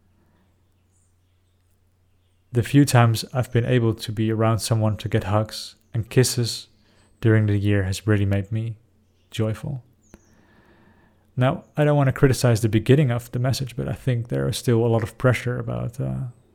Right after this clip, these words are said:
that she put on herself, um, with making the house look nice and everything,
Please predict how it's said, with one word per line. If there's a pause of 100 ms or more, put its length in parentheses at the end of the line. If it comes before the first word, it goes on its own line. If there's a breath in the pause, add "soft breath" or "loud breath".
(120)
that
she
put
on
herself, (1500 soft breath)
um, (100)
with
making
the
house
look
nice
and
everything,